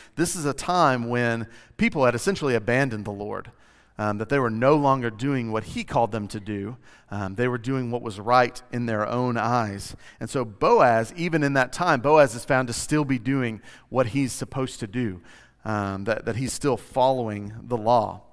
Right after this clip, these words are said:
And so it says, as Ruth is walking, she happened upon this field. Um, she begins following his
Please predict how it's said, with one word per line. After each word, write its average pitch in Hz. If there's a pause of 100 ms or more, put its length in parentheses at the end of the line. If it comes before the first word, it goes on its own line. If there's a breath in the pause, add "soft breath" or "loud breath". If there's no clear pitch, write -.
(220 soft breath)
And 123
so 127 (680)
it 147
says, 151
as 117
Ruth 165
is 117
walking, 131
she 110 (300 loud breath)
happened 104 (140)
upon 113
this 110
field. 101 (320 loud breath)
Um, 104
she 127
begins 123
following 143
his 131